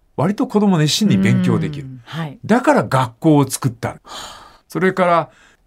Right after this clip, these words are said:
Speaker 1: 学校の先生で教えにくいことを、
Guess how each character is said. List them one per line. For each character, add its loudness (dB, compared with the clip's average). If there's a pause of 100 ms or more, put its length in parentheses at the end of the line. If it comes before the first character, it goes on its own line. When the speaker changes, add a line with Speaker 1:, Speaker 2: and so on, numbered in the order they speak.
(100)
Speaker 1:
学 0 (140)
校 2
の 2
先 -2
生 2
で 0
教 4 (220)
え 4
に 0
く -2
い -2
こ -2
と -2
を、 2